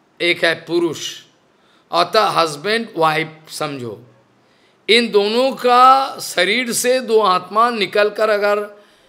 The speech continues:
अ, आसमान में स्थित हो जाए, तो इसमें स्त्री पुरुष का भेद पता नहीं चलेगा।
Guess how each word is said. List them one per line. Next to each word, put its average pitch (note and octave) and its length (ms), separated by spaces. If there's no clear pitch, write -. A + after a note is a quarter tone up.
अ, E3+ 440
आसमान F#3+ 460
में A#3 260
स्थित - 500
हो E3 120
जाए, D#3 580
तो A#3+ 480
इसमें A#3 500
स्त्री - 440
पुरुष A3 440
का A3+ 200
भेद F#3+ 500
पता F3+ 240
नहीं F#3 160
चलेगा। B2 460